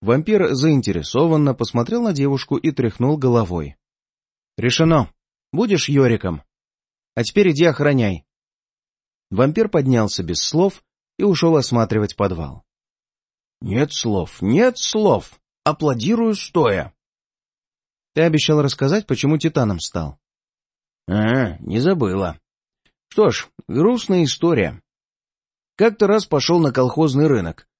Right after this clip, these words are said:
и попал в массовую драку, где получил арматурой по голове и дырку в черепе, которую врачи временно закрыли титановой пластиной. Ждал имплантат, э,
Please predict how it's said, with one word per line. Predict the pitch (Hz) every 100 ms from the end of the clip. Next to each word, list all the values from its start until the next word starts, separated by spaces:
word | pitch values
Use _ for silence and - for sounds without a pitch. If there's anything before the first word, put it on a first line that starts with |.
| _ _
и | - 285 254
попал | 208 151 226 180
в |
массовую | 175 220 220 214 165
драку, | 120 107 - 90
где | 98 202
получил | 156 143 113 185
арматурой | 160 131 113 156 147
по | -
голове | 135 147 127 90 65 - _ _ -
и | 147 151 - _
дырку | - 185 151 -
в | 92
черепе, | - 110 95 87 80
которую | 104 151 127 104
врачи | 120 127 208 226 - _ _ _ -
временно | 156 240 214 143
закрыли | 127 127 185 147
титановой | - 117 160 143 127
пластиной. | 120 135 - - 82 71 - - _ _ _ _ _ _ _ _ -
Ждал | 98 151 214 170
имплантат, | - 170 190 190 170 226 120 -
э, | 87 76 64 58